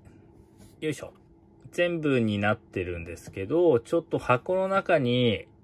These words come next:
まだ、多分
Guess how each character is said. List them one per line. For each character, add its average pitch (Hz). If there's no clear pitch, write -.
ま 151
だ、 117
多 -
分 123